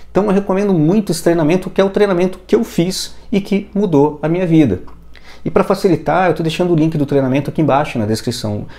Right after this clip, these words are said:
é, do vídeo. Clica lá depois, dá uma olhada, né, você mesmo, não vai pelo que eu, que eu tô falando, mas eu recomendo muito que você faça esse treinamento, porque se funcionou pra mim, eu tenho certeza que vai funcionar pra você.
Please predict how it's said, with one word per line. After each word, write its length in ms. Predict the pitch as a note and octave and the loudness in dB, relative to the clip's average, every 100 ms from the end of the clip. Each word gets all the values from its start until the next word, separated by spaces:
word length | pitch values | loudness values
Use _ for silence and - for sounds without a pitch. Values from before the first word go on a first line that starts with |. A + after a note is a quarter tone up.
| - - - | -20 -18 -8
é, 340 | G2 F#2+ F#2+ | -6 -4 -2
do 160 | A2 D3 | 2 2
vídeo. 420 | B2+ G#3+ C3+ G2+ - - | 2 0 0 -4 -6 -4
Clica 240 | - A3 | 0 2
lá 140 | G3 | 2
depois, 400 | F#3+ - C#3+ E3 | 0 0 0 0
dá 100 | C3 F3 | 0 0
uma 120 | G#3+ | 0
olhada, 540 | B2+ A#2+ C#3+ G2 F#2+ A#2+ | 2 2 2 0 -4 -6
né, 140 | A#2+ | -4
você 220 | A2+ G#2+ B2+ | -4 -2 0
mesmo, 300 | A#2+ B2 G2+ | 0 0 -2
não 80 | |
vai 160 | G#2 C3+ | -2 -2
pelo 180 | C#3 C#3+ | -2 -4
que 100 | C#3+ | -2
eu, 220 | C3 G2 - | -2 -2 -4
que 60 | |
eu 40 | G#2 | -6
tô 120 | A#2+ | -4
falando, 400 | - G#2 A2+ B2+ | -4 -4 -2 0
mas 100 | D3 | 2
eu 80 | E3 | 2
recomendo 340 | F3+ F#3+ G3 | 2 0 2
muito 240 | F3 G3+ G3+ | 2 0 -2
que 60 | |
você 120 | - | -6
faça 280 | F#3+ F3 E3 | -2 -2 -2
esse 80 | D#3 | -2
treinamento, 540 | D#3+ D#3 B2 C#3 C#3+ - - - - - | -2 0 0 -2 -4 -14 -18 -18 -16 0
porque 680 | D#3+ D3+ - C#3 D3 D#3+ D#3 | 2 2 0 2 4 4 2
se 120 | D#3 | -2
funcionou 360 | D#3+ - D3+ | -4 -2 0
pra 120 | D3+ C3 | 0 0
mim, 120 | C3 | 0
eu 60 | |
tenho 120 | C3 C3+ | -2 -4
certeza 540 | C#3+ C#3 G#2 G#2+ G#2+ - - - | -4 -2 -2 -2 -6 -12 -20 -4
que 100 | D3+ | 0
vai 220 | A#2+ A2+ | 2 2
funcionar 480 | A2+ - B2+ C3 G2 | 0 -6 -4 -2 -2
pra 140 | G2 A2 | -2 -2
você. 400 | A#2+ - D#2+ | -2 -2 -6